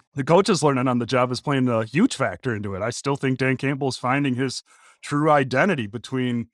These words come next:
aggressiveness and how he wants to handle those fourth downs. I think he's always gonna be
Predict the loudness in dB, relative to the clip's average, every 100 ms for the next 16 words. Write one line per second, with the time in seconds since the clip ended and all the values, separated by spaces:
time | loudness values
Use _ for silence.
0 | _ _ _ _ -6 -2 2 2 0 -4
1 | -2 -2 -2 -2 2 2 2 0 0 -2
2 | -2 0 0 -2 -2 -2 -2 0 -2 -2
3 | -4 -6 -4 -2 0 0 -2 -4 -4 -4
4 | -4 -4 -4 -8